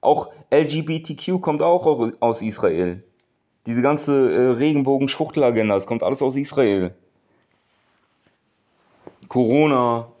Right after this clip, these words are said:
ja, die, die ersten Lockdowns, äh, L G B T Q, Tel Aviv ist die gayste Stadt der Welt, sagen sie.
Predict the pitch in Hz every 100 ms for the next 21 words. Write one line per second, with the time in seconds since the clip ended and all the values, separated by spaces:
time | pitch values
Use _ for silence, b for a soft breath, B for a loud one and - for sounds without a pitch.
0 | - 117 120 117 110 113 90 113 117 113
1 | 117 - 110 107 104 104 104 - b b
2 | b - 95 98 101 - _ _ - 117
3 | 113 117 110 104 110 - 127 123 117 113
4 | - 117 113 101 113 - 117 - 95 110
5 | 117 117 117 - 110 107 101 104 113 113
6 | 110 107 101 98 98